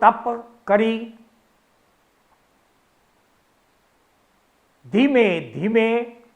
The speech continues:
આત્મા ઉપર ઘાત કરનારા ઘાતી કર્મો જેવા કે જ્ઞાનાવરણીય, દર્શનાવરણીય, મોહનીય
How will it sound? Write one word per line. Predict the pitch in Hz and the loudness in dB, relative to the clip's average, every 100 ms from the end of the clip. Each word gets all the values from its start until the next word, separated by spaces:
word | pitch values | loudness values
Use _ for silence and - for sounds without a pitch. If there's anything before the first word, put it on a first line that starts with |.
| _ _ _ _ _ _ _ _ _ _ _ _ _ - | _ _ _ _ _ _ _ _ _ _ _ _ _ 2
આત્મા | 220 302 269 240 214 190 180 208 | 4 4 2 2 2 2 0 -4
ઉપર | 202 240 254 247 - - - _ _ _ _ _ _ - | 2 6 6 6 -4 -16 -20 _ _ _ _ _ _ -20
ઘાત | 120 143 226 - 254 226 | -10 4 6 6 4 2
કરનારા | 196 185 170 165 160 214 214 196 - - _ _ _ _ _ _ _ _ 113 | 0 0 0 2 6 8 8 4 -2 -20 _ _ _ _ _ _ _ _ -10
ઘાતી | 151 170 214 339 285 165 | 0 2 4 2 0 0
કર્મો | 170 170 196 226 220 214 - - _ _ _ _ _ _ _ - | -2 0 2 4 4 0 -6 -20 _ _ _ _ _ _ _ -16
જેવા | 131 233 226 196 185 190 | 2 4 8 8 6 2
કે | 180 170 139 | -4 -4 -8
જ્ઞાનાવરણીય, | 135 151 190 233 226 233 233 233 226 233 240 233 - _ _ _ _ _ _ _ - | -4 -2 2 2 4 2 0 -2 0 0 0 -6 -20 _ _ _ _ _ _ _ -12
દર્શનાવરણીય, | 117 185 - 208 220 214 220 220 220 220 214 226 220 - - _ _ _ _ _ 117 | -2 -2 -2 -4 2 4 2 0 -4 -6 -4 -4 -6 -14 -20 _ _ _ _ _ -8
મોહનીય | 151 285 320 196 202 190 185 175 | 0 4 6 4 2 -4 -6 -6